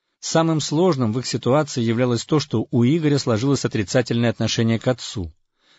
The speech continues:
Тот постоянно предъявлял претензии к сыну, издевался над ним. И изменить это отношение было непросто.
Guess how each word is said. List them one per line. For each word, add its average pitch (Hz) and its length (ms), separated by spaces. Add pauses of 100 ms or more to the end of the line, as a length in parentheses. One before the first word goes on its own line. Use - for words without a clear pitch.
Тот 151 180
постоянно 143 640
предъявлял 123 600
претензии 120 540
к 104 80
сыну, 175 400 (160)
издевался 139 600
над 98 140
ним. 90 280 (260)
И 151 200
изменить 170 400
это 127 160
отношение 147 460
было 160 200
непросто. 151 640